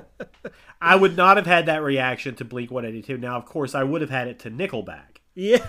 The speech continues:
Speaker 2: <laughs> now we're talking. Now we're getting into it, Billy Ray.
Speaker 1: Actually, you know
Speaker 2: Nickelback.
Speaker 1: what? The closest I, I,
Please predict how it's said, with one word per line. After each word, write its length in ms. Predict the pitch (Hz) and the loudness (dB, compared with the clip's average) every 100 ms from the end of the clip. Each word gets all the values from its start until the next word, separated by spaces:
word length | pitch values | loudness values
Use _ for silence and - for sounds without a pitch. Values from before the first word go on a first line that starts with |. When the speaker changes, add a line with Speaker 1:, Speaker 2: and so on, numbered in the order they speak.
| 330 - 349 330 - | 2 2 -2 -2 -2
Speaker 2:
<laughs> 280 | 320 226 202 | -4 -2 -4
now 220 | 226 339 | -4 -2
we're 120 | 254 | -4
talking. 480 | 233 220 202 180 180 | -4 -6 -6 -8 -10
Now 200 | 208 320 | -4 -4
we're 100 | 320 | -4
getting 260 | 240 220 208 | -4 -6 -4
into 260 | 226 214 | -6 -6
it, 180 | 185 160 | -6 -10
Billy 280 | 175 165 156 | -12 -12 -12
Ray. 320 | 151 147 139 | -14 -14 -4
Speaker 1:
Actually, 300 | 139 311 - | 4 4 4
you 80 | 269 | 0
know 120 | 233 202 | 2 2
Speaker 2:
Nickelback. 60 | |
Speaker 1:
what? 180 | 208 262 - - - - 147 | 2 -2 -6 -20 -20 -14 -4
The 120 | 175 | -4
closest 720 | - - 208 226 254 285 277 | -4 -6 -4 -4 -4 -6 -6
I, 200 | 175 180 | -6 -4
I, 240 | 190 - | -4 -10